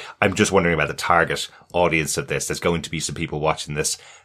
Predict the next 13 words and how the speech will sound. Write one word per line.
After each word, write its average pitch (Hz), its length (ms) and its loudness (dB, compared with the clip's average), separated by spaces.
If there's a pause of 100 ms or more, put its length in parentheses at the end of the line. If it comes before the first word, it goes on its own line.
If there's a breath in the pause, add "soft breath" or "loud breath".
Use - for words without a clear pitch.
(100)
that 92 180 2
probably 123 380 4
didn't 92 200 2
think 90 180 0
their - 100 -2
kids 76 220 -2
were 78 80 -4
gonna 76 140 -4
be 69 100 -6
seeing, 71 380 -2 (280 soft breath)
um, 71 360 -2 (420)
people 110 340 2
go, 90 400 4